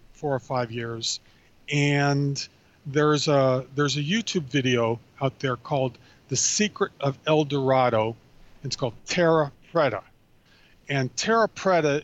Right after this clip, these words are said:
is, is where this originally started.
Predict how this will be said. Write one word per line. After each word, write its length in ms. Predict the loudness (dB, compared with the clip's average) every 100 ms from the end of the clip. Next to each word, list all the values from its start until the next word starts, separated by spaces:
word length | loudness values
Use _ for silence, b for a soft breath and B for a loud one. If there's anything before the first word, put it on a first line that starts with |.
| -2
is, 600 | 0 0 0 -4 -10 -14 -20 _ _ -14
is 340 | -8 -6 -8 -12 -16 -20 -20 -20 -14
where 300 | -2 2 2
this 220 | 2 -4 -2
originally 420 | -2 -2 -2 -2
started. 500 | -2 0 0 -2